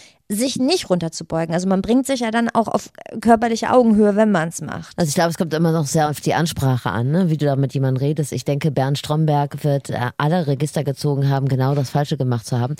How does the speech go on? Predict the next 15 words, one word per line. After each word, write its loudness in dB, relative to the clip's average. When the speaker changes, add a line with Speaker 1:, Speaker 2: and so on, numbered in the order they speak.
Speaker 2:
Am 0
Ende 0
geht's -4
ja 0
aber 0
um 2
ein -2
Problem, 0
das -2
wir -4
alle 2
kennen, 0
dass -2
man 2
so 0